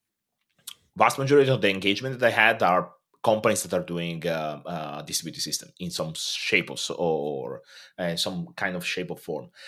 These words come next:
But the reality is, it's popular, but if, if after fifteen, twenty years, because it's been a while that it's out there, uh, almost twenty years,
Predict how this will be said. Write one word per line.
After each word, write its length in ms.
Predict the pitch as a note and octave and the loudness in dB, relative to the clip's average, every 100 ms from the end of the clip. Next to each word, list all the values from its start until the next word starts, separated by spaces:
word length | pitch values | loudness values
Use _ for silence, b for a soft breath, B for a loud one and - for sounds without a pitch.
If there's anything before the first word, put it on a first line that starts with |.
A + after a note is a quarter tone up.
| B B - | B B 2
But 260 | A2 - b b _ _ _ _ _ | 2 2 b b _ _ _ _ _
the 160 | F2+ B2 | 2 6
reality 460 | A#2+ C#3+ D3 B2+ | 6 6 4 2
is, 320 | A#2 - - - _ - | 2 2 -2 -6 _ -6
it's 180 | G#2+ - | -6 -2
popular, 640 | - A2+ F3 G3 B3+ G3 - _ _ _ _ _ _ - | 4 4 6 6 4 -2 -18 _ _ _ _ _ _ -6
but 160 | A2 | 4
if, 220 | A2 G#2+ - | 4 4 -4
if 160 | G#2+ - | -4 4
after 420 | C3+ C#3+ - D#3+ | 4 4 2 2
fifteen, 460 | D#3 C3+ - B2 C3+ | 2 -6 -4 -6 2
twenty 300 | A#2+ A#2 G#2 | 2 2 0
years, 340 | A2 A2 F#2+ | 4 4 4
because 200 | E2+ F2+ | -4 -8
it's 120 | D#2+ | -4
been 100 | G2 | -4
a 80 | G2+ | 0
while 200 | F2+ F#2+ | 2 2
that 160 | F2+ F2 | 2 -6
it's 120 | E2 | -6
out 200 | F2 D#2+ | -6 -4
there, 280 | D#2 D2 - B B - | -6 -8 -10 B B -6
uh, 120 | F#2 | -4
almost 320 | F#2 G2+ G2 | -4 -6 -6
twenty 240 | F2+ E2+ E2 | -6 -6 -8
years, 320 | B1+ A1 | -10 -12